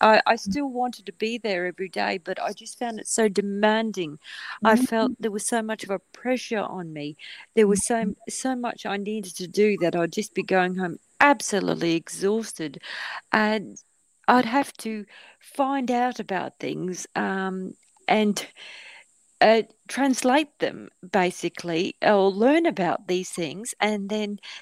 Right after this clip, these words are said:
Speaker 1: explain them as simply as possible in English to my manager, who, who could then understand.
Speaker 2: Mm.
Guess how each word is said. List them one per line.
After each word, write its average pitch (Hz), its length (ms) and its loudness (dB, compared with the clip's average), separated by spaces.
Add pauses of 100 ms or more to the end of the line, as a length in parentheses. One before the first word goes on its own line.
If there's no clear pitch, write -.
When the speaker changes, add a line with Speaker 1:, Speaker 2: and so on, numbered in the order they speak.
Speaker 1:
explain 262 540 -2
them 220 160 -2
as - 200 -2
simply 247 400 -2
as 185 180 -4
possible 180 680 -2 (400)
in 247 180 0
English 196 680 2 (180)
to 196 340 0 (560)
my 202 260 2
manager, 220 540 6 (320)
who, 202 240 0 (160)
who 233 180 2
could 220 220 0
then 302 200 6
understand. 170 800 0 (500)
Speaker 2:
Mm. 202 120 -2